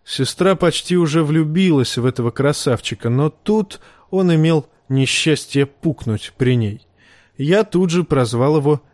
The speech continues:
Ветродуем, и с тех пор Элия смотреть на него не могла без смеха. Я был тогда скверным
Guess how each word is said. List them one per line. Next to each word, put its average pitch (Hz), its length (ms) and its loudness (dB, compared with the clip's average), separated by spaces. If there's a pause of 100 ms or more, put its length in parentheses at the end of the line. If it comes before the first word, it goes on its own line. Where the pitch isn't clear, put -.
Ветродуем, 123 920 0 (360)
и 120 100 -2
с - 80 -6
тех - 280 -4
пор 185 320 0 (400)
Элия 151 400 2
смотреть 165 640 0
на 120 80 0
него 120 240 2
не 123 100 2
могла 120 420 0 (240)
без 123 220 0
смеха. 117 640 -4 (540)
Я 180 300 2
был 175 220 2
тогда 139 440 2
скверным 123 760 0